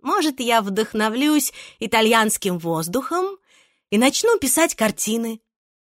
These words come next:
«Фу! Не говори мне больше про картины!» «Густаво получил бумаги о разводе?»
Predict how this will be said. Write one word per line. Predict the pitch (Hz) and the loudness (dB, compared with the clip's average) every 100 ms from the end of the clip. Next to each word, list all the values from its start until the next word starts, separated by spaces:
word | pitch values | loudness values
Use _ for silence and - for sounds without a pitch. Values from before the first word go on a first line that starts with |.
| _ | _
«Фу! | - 427 427 403 349 262 196 - _ _ | 0 4 6 8 6 4 0 -6 _ _
Не | 269 311 330 | 4 8 8
говори | 247 285 269 240 226 339 | 6 4 6 4 6 6
мне | 415 440 | 6 4
больше | 277 269 - | 4 4 2
про | 269 254 | 0 2
картины!» | - 226 - 185 165 156 151 _ _ _ _ _ _ | 2 0 -2 -4 -4 -6 -8 _ _ _ _ _ _
«Густаво | - 160 165 - 175 190 202 | -12 -4 -2 0 2 2 2
получил | - 185 185 208 190 | 2 0 0 -2 0
бумаги | 190 202 196 185 | 2 2 2 4
о | 190 | 4
разводе?» | 190 175 220 262 339 | 2 2 0 2 0